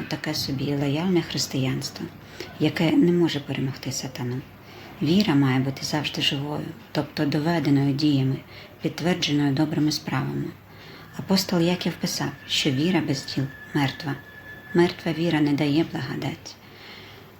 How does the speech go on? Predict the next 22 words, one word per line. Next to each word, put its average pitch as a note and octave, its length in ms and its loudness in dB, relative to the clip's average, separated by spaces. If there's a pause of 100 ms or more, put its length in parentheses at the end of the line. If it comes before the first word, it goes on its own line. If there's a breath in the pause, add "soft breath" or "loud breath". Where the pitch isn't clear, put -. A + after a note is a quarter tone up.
(140)
Божа F#3+ 340 4
благодать E3+ 520 -2
приходить D3+ 520 -2
через D3 400 2
живу D3+ 360 2
віру D3+ 300 2
в D3 60 0
Ісуса C#3 420 -4
Христа, - 420 -6 (480)
а C#4 120 2
віра F#3+ 240 2
приходить - 640 -6
через G3 320 0
Слово C#3 480 0
Боже. D3 240 -2 (600 loud breath)
Слово G3 300 2
Боже F#3 260 2
вчить, - 540 0
що - 240 0
життя D3+ 380 0 (260)
має D3 240 2
бути C#3 340 -4